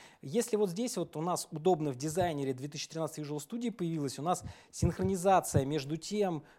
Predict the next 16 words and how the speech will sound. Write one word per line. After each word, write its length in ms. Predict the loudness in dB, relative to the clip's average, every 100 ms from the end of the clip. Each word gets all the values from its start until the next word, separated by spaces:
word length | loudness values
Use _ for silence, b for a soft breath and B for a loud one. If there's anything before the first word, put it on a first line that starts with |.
| -2
э, 200 | 2 2 0
куда 240 | 2 4
я 100 | 4
нажимаю 800 | 2 0 0 0 0 2 4 2
и 140 | 0
что 180 | -6 -4
будет 340 | -2 -2 -2
видно. 360 | -4 -4 -2 -4
Но 120 | -2
это 140 | -2 -2
очень 220 | -2 -2
просто 340 | 0 0 0
и 60 | -2
понятно, 480 | -2 -2 -4 -4 -8
потому 400 | 0 0 0 -4
что 400 | -2 0 0